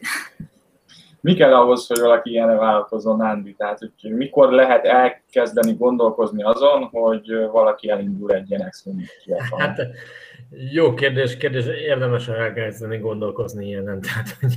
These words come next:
Speaker 2: ez is egy ilyen dolog. Ö, én azt gondolom, hogy mindenképpen kell hozzá normális Ironman. Ugye itt, ö, ez alatt azt értem, hogy, ö, sík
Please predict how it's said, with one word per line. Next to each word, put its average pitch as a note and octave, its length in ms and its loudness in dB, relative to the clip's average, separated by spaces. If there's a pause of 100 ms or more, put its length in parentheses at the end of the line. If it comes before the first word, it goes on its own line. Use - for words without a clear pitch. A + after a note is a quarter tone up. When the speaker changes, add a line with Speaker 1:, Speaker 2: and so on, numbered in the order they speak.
Speaker 2:
ez B2 140 -2
is - 200 -14
egy A#2+ 180 -4
ilyen A#2 280 0 (760)
dolog. B2 420 4 (480)
Ö, B2 360 6
én C#3+ 200 -2
azt D3 180 2
gondolom, C3+ 300 0
hogy C3+ 120 -2
mindenképpen A#2+ 680 0
kell A#2 200 2
hozzá A2 920 -4 (420)
normális A2+ 760 2 (180)
Ironman. G#2 680 -10 (680)
Ugye A2 200 -2
itt, G#2+ 320 -4
ö, G#2+ 640 4
ez G2+ 120 0
alatt G#2+ 240 4
azt - 260 -2
értem, G#2+ 480 -2
hogy, G#2 460 -4
ö, G#2+ 200 2
sík - 400 -6